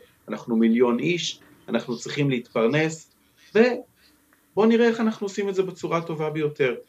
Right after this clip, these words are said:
האתגר של החרדיות המתכנסת, המסתגרת, זה איך אנחנו מסתגרים בעולם של טכנולוגיה ואינטרנט.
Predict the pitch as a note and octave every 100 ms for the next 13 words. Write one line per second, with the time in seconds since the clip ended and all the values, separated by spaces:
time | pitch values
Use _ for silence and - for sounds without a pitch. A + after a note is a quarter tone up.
0 | _ _ _ - A2+ - D3 D#3 D3 C3+
1 | - A#2 A2+ B2+ C3 A#2 A2 - A2 C3+
2 | C#3 D2+ - _ _ _ _ G2 F#2+ -
3 | F#2 B2 A2+ E2 - _ _ _ _ G#2
4 | A#2 C3+ A2+ A#2 G#2 - - F#2 G2 B2
5 | A#2 G2+ F#2+ F#2+ F#2+ - - - F2+ F2+
6 | G#2 A#2 G2 F#2 G#2+ A2+ D3+ G3